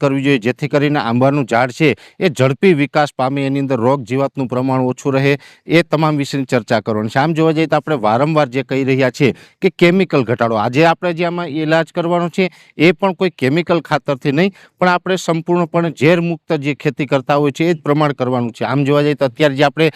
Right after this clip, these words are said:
આંબાના બગીચામાં ઊભા છે, એટલે આ બગીચો અત્યારે તૈયાર થઈ રહ્યો છે અને આ બગીચો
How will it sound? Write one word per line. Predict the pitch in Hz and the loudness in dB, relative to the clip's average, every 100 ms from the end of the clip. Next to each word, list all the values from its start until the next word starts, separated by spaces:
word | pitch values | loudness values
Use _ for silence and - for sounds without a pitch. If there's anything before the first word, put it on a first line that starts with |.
| - - | -6 -10
આંબાના | - 135 139 147 | -2 0 2 0
બગીચામાં | 139 139 139 147 143 127 | -2 -4 -2 -2 0 0
ઊભા | 120 170 | 2 0
છે, | - 156 156 _ _ 131 | 0 -6 -6 _ _ -4
એટલે | 131 | 0
આ | 131 | 0
બગીચો | 131 139 156 156 | 0 -2 -2 -4
અત્યારે | 160 147 - | -2 -4 0
તૈયાર | 135 165 | 2 2
થઈ | 160 160 | 0 -4
રહ્યો | 143 143 143 | -2 -2 -4
છે | 156 | -4
અને | 151 | -2
આ | 147 | -2
બગીચો | 143 151 180 180 180 180 | -2 -2 -2 0 0 0